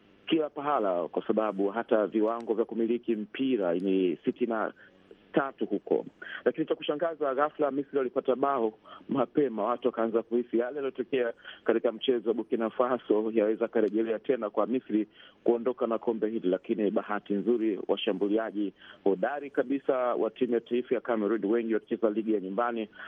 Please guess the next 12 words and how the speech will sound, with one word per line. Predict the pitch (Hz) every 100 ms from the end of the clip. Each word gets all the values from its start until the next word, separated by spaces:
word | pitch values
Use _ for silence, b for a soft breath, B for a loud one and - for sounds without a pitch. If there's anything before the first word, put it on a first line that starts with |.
| B -
waliweza | 98 107 107 110 101 92 85 - _ -
kupata | - - 104 - 95
bao | 85 98 110 90 85
la | 90
kusawazisha | - - 92 85 117 - 107 92 113 -
baadaye | - 87 110 107
kunako | - 104 107 -
dakika | 190 - - -
ya | 135
themanini | 123 120
na | 117
kenda, | - - 156